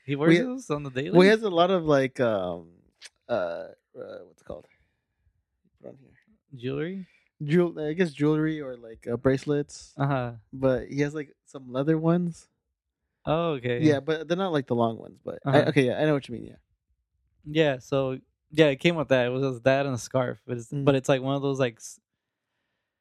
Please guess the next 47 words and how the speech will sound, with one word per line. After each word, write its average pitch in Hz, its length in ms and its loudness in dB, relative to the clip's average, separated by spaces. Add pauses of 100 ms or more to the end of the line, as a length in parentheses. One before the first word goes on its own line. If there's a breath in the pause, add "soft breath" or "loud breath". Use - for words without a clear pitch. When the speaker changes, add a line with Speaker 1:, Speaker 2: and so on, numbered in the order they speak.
(520)
Speaker 1:
it 156 80 -2
was, 147 100 2
like, 139 140 2
one 147 80 2
of 165 80 2
those 160 160 2
scarf 135 340 2
capes - 540 -4 (400)
type 123 260 0
thing, 120 340 -6
you 120 80 0
Speaker 2:
Okay, 139 100 4
Speaker 1:
know, 127 180 -2
where, 123 200 0
Speaker 2:
uh-huh. 123 60 2
Speaker 1:
like, 117 240 -2
you 117 80 -8
just, 117 320 -6
you, 123 120 -8 (1500)
you 123 200 -4
just, 120 180 -2
like, 123 160 2
make 123 160 -4
a 117 60 -4
cape 131 260 2
out 120 140 -2
of 117 80 -6
it. 123 160 -8 (560)
'Cause 123 120 0
I 156 120 8
just 190 160 -2
wanted 170 300 6
a 147 40 0
Speaker 2:
<laughs> - 0 -
Speaker 1:
cape, 143 380 2 (540)
the 127 100 2
cape 143 300 4
and, 120 260 0
like, 117 220 -6
the 113 80 -6
bracers. 117 640 -4
Speaker 2:
Yeah. 147 260 0 (160)
Speaker 1:
And 127 140 0
when 123 120 0
I 123 60 0
ordered 143 300 0
it, 131 240 -2